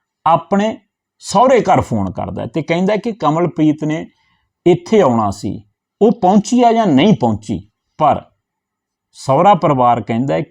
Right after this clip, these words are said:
ਕਿ ਇੱਥੇ ਤਾਂ ਕੋਈ ਬਿਮਾਰ ਹੀ ਨਹੀਂ ਤੇ ਕਮਲਪ੍ਰੀਤ ਦੀ ਤਾਂ ਸਾਡੇ ਨਾਲ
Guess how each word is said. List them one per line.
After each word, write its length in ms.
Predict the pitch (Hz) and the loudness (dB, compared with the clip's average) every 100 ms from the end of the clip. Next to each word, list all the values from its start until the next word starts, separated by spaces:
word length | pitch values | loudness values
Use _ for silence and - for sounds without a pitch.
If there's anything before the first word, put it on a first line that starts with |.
| - | -8
ਕਿ 140 | 208 220 _ _ _ _ _ - | -6 -6 _ _ _ _ _ 0
ਇੱਥੇ 320 | 190 196 240 | 0 2 -2
ਤਾਂ 160 | 233 254 | 0 2
ਕੋਈ 200 | 247 254 | 4 4
ਬਿਮਾਰ 480 | 165 139 131 139 165 | 6 4 4 4 4
ਹੀ 120 | 156 | 2
ਨਹੀਂ 240 | 104 85 - _ _ _ 220 | 0 -4 -12 _ _ _ -2
ਤੇ 100 | 220 - | 0 2
ਕਮਲਪ੍ਰੀਤ 520 | 185 214 190 226 196 | 2 2 2 2 2
ਦੀ 120 | 214 | 2
ਤਾਂ 160 | 190 233 | 2 0
ਸਾਡੇ 360 | 160 131 135 | 2 0 2
ਨਾਲ 200 | 165 180 | 0 -2